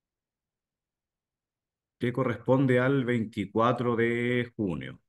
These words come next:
¿Ya? Buenos días, Nilka. Entonces aquí nos vamos a exámenes, test licencia B, iniciar los test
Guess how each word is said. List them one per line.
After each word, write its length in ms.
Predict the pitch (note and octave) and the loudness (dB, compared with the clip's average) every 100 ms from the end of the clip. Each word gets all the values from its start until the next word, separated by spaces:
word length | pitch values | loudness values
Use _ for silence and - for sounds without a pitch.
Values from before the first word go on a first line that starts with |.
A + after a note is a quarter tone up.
| _ _ _ _ _ _ _ | _ _ _ _ _ _ _
¿Ya? 380 | G2+ A2+ A#2 - | -8 -8 -8 -10
Buenos 220 | - G2 | -6 -4
días, 160 | F2 F#2+ | 0 0
Nilka. 640 | A2 D3 D3 E3 E3+ - - - - _ _ _ _ | 2 0 0 0 0 -4 -18 -20 -20 _ _ _ _
Entonces 420 | A2 A2 B2 A#2+ | -8 -2 -2 -2
aquí 180 | G#2 G2+ | -4 0
nos 160 | G#2 F2+ | -2 0
vamos 400 | G#2+ G#2+ G#2+ - - | 0 0 -2 -8 -6
a 300 | F2+ - - | -4 -4 -8
exámenes, 960 | F2 - G3 E3+ D3 D3+ D#3+ - - _ _ _ _ _ _ _ _ _ _ _ _ _ _ _ - | -14 -2 0 2 2 -2 -6 -14 -20 _ _ _ _ _ _ _ _ _ _ _ _ _ _ _ -10
test 220 | G#2 G2 | -8 -6
licencia 460 | G2+ G#2+ G2+ - G2+ | -6 -6 -6 -2 0
B, 460 | D3+ E3+ E3+ E3+ _ _ _ _ _ _ _ | 2 0 -2 -10 _ _ _ _ _ _ _
iniciar 380 | G2+ G2 F2+ G2 | -12 -10 -6 -4
los 200 | F#2+ F#2+ | -4 -4
test 500 | F#2+ F#3 F#3 - - | 2 2 0 -10 -20